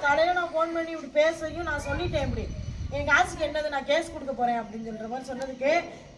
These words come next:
எனக்கு கால் ஆப்ஷனே தூக்கிட்டாங்க என்கிட்டேருந்து. நான் அதையும் ஸ்கிரீன்ஷாட் எடுத்து வச்சிருக்கேன். மெசேஜ் மட்டும் தான் கொடுத்துருக்காங்க. நான் மெசேஜ்ல போட்டு என்ன பண்ணாலும் ஒண்ணுமே என்னால பண்ண முடியல. ஃபர்ஸ்ட் நான் பேசுனனால என்கிட்ட அந்த கால் ஆப்ஷனையே தூக்கிட்டாங்க. ரெண்டு கொடுப்பாங்க,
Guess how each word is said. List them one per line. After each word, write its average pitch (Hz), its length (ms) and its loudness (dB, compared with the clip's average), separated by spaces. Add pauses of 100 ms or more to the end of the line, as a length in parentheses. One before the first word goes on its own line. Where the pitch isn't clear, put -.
(360)
எனக்கு 320 320 0
கால் 381 200 8
ஆப்ஷனே 392 420 4
தூக்கிட்டாங்க 330 440 2
என்கிட்டேருந்து. 254 500 -2
நான் 240 140 0
அதையும் 330 280 0
ஸ்கிரீன்ஷாட் 339 500 -2
எடுத்து 277 220 0
வச்சிருக்கேன். 247 360 -2
மெசேஜ் 277 380 -2
மட்டும் 294 200 0
தான் 226 120 2
கொடுத்துருக்காங்க. 208 560 -4 (360)
நான் 285 140 -2
மெசேஜ்ல 330 480 -2
போட்டு 330 280 0
என்ன 302 340 2
பண்ணாலும் 311 380 -2
ஒண்ணுமே 330 340 -4
என்னால 277 240 -2
பண்ண 240 260 -2
முடியல. 226 340 -4
ஃபர்ஸ்ட் 226 220 -2
நான் 233 200 -2
பேசுனனால 247 640 -2 (440)
என்கிட்ட 247 300 0
அந்த 311 220 0
கால் 254 460 2
ஆப்ஷனையே 285 440 -2
தூக்கிட்டாங்க. 254 420 -4
ரெண்டு 254 220 -6
கொடுப்பாங்க, 269 420 -2